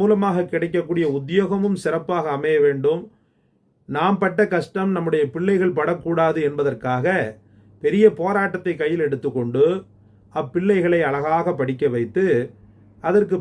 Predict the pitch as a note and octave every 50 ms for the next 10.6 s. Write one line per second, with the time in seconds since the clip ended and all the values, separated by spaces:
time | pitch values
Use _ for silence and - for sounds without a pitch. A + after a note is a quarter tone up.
0 | C3 F3 F#3 G3+ F3+ G3 F#3+ D#3 C3+ C#3 D#3+ F3+ F#3+ F#3+ F3+ F#3 E3+ D#3 D3 C3
1 | - _ _ _ _ _ _ _ _ _ - B2+ D3 E3+ G3+ G#3+ G#3 G3 F3 E3+
2 | F#3 F3+ - F3+ E3 C#3 - D3+ C#3+ E3 F3 F3+ E3+ E3+ E3 D#3+ D3 C#3 C#3+ -
3 | - _ _ _ _ _ D#3+ D#3+ D#3+ D#3 D3+ F3 G3 G#3+ G#3 F3 D#3+ D3 D#3 G3
4 | G3+ G3+ F3+ F#3 F3+ E3+ D3 - _ _ _ _ - D3 D#3+ F3+ F#3+ F#3 D3+ D#3+
5 | E3+ F#3 G3 G3 F#3 F3 D3+ D3+ E3 E3+ E3 F3 D#3+ D#3+ D#3 D3+ D#3 D3 C#3 C#3
6 | C3+ C#3 C#3+ D#3+ F#3 G3 F3+ D3+ D3 D3 C#3+ - - _ _ _ _ - - F3
7 | G3 G3+ G3 G3 F#3+ F3 D#3 C#3+ C#3+ B2+ C#3+ C#3 B2 C#3+ C#3+ - - C3+ C3 B2+
8 | A#2 A#2 G#2 G#2+ G2+ - G#2 G2 - - _ _ _ - - _ - _ _ _
9 | _ _ _ _ - E3 E3+ F#3+ G#3+ A3 A3+ G#3+ E3+ D#3 E3 D#3+ F3+ G3 G3 F#3+
10 | F#3 F3+ F3 F3+ F#3 F3 D#3+ D3+ D#3 C#3+ B2+